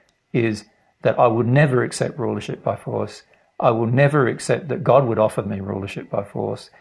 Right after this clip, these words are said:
I will never come onto the earth and do what the Bible says I will do in Matthew chapter twenty-four, Mark chapter thirteen, Luke chapter twenty-one. I will never come and destroy the wicked for God or anybody else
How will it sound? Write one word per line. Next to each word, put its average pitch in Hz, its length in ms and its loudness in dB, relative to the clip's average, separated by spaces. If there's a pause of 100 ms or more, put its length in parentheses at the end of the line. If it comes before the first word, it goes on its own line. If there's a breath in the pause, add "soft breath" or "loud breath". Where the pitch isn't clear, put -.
(260 soft breath)
I 131 140 4
will 120 160 0
never 139 360 4
come 110 560 -2 (140)
onto 110 280 -2
the 101 160 -4
earth 104 340 -4
and 113 180 -2
do 113 220 0
what 107 240 -2
the 196 80 -8
Bible 110 360 0
says 107 280 -6
I 104 140 -4
will - 160 -8
do 107 280 -4
in 117 220 -4
Matthew 110 260 -6
chapter - 320 -6
twenty-four, 107 520 -4
Mark 107 240 -2
chapter - 260 -6
thirteen, 107 400 -4
Luke 104 180 -6
chapter - 260 -8
twenty-one. 104 520 -4 (360 loud breath)
I 135 100 4
will 120 140 0
never 143 260 4
come 131 240 -2
and 110 100 -4
destroy 104 380 -4
the 101 80 -6
wicked 104 420 -8 (360)
for 143 220 4
God 131 260 8
or 117 120 4
anybody 113 440 -2
else 107 320 -6